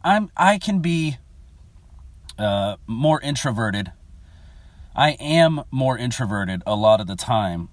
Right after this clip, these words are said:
I, I love people that can talk and take the conversation and, and carry it and run with it. Like,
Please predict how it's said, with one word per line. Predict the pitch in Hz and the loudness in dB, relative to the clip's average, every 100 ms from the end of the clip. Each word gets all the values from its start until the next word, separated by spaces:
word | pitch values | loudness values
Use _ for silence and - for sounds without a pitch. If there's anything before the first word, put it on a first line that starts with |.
| - | -2
I, | 135 | 0
I | 139 160 | 2 0
love | 160 185 180 | 2 2 2
people | 185 165 | -2 0
that | 165 147 | 0 0
can | 147 117 | -2 -4
talk | - 135 135 - - - - - - - - - | 0 2 2 0 -16 -20 -20 -20 -20 -20 -20 -8
and | 127 120 | -6 -4
take | 147 143 | -4 -4
the | 143 | -6
conversation | - 139 123 123 - 127 - 101 85 - - - - - | -2 0 0 -4 -4 -4 -4 -6 -8 -12 -20 -20 -18 -10
and, | 110 | -8
and | 110 110 95 - | -6 -6 -8 -6
carry | 151 151 143 | -2 -2 -2
it | 120 | -6
and | 104 110 107 | -6 -4 -2
run | 143 147 | -2 -2
with | 123 - | -4 -6
it. | 95 - | -10 -6
Like, | 101 95 | -4 -4